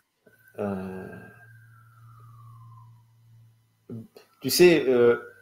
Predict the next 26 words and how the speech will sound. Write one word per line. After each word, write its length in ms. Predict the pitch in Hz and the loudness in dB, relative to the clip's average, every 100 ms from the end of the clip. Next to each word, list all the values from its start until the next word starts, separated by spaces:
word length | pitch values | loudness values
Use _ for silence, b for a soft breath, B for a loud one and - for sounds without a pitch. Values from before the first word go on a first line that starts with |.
| _ _ - _ _ _ - - - _ _ | _ _ -20 _ _ _ -20 -20 -20 _ _
quand 160 | 156 143 | 2 4
tu 140 | 160 | 4
as 180 | 151 147 | 4 4
un 180 | 131 123 | 2 2
rêve, 600 | 117 143 160 170 - - - - 120 | 4 6 8 8 4 -8 -20 -14 -4
euh, 340 | 117 110 107 - - _ _ 120 | -2 0 -2 -8 -20 _ _ -12
euh, 160 | 120 104 - _ _ _ _ _ _ _ _ | -12 -12 -20 _ _ _ _ _ _ _ _
c'est, 280 | - - - - - | -6 -4 -6 -10 0
la, 220 | 143 135 | 2 4
la, 220 | 135 120 | 6 6
la 160 | 135 131 | 6 6
seule 280 | 147 165 147 | 8 8 8
façon 420 | 139 127 156 151 | 6 6 6 6
de, 200 | 127 120 | 6 6
de, 300 | 120 120 117 | 6 4 4
de, 460 | 117 120 113 117 - | 2 2 2 -2 -2
de, 160 | 110 | -2
de 160 | 110 120 | 0 2
réaliser 560 | 120 120 117 113 123 123 | 6 6 6 4 4 4
ton 160 | 120 | 4
rêve, 240 | 110 143 151 | 8 8 8
c'est 200 | 139 110 | 2 0
de 40 | |
passer 260 | 117 - 127 | 0 4 4
à 40 | |
l'action. 500 | 113 - - 143 | 4 0 -2 -4